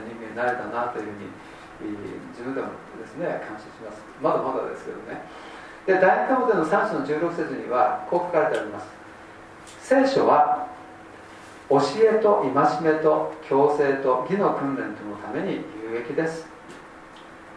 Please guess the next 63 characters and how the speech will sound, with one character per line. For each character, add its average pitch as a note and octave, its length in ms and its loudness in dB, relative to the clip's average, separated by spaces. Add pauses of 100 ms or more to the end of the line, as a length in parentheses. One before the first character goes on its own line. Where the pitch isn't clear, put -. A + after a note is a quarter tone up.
(140)
聖 D#3+ 200 2
書 - 220 -4
は、 - 240 -2
教 - 80 -8 (160)
え D#3+ 240 2
と F#3 160 4
戒 C#3 100 -2
め B2 60 -6 (480)
と A#2+ 280 -2
矯 C#3+ 200 0
正 D3+ 80 0
と C#3 120 -2
義 C3 120 -4
の - 140 -2
訓 C#3+ 180 -6
練 B2+ 160 -4
と - 60 -10
の - 240 -10
た A2+ 120 -10
め B2 120 -10
に G#2 80 -10 (140)
有 A#2+ 100 -8
益 B2+ 120 -10
で D#3+ 100 -4
す。 E3 120 -8 (760)
こ D#3+ 80 -4
の F3 80 -2
よ E3+ 40 -4
う D3+ 40 -4
に - 40 -8
書 - 80 -10
か - 60 -6
れ - 40 -6
て - 60 -6
あ - 80 -6
る - 60 -12
ん - 20 -12
で - 60 -16
す - 140 -18
ね。 - 220 -2 (640)
わ - 140 2
き G3 80 0
ま G3 160 6
え G#3 40 4
の G#3 80 2
な G#3+ 80 6
か G#3 180 6
っ - 20 2
た - 60 2
私 - 320 0
は、 F#3 180 4
確 G#3 260 2
か - 120 2
に - 80 0 (680)
聖 C#4 320 2
書 A3 140 -2
の C3 260 -2
言 D3 100 4
葉 C#3 120 2
に A2+ 80 -2
よ G#2+ 80 -6
っ - 40 -12
て A#2 100 -12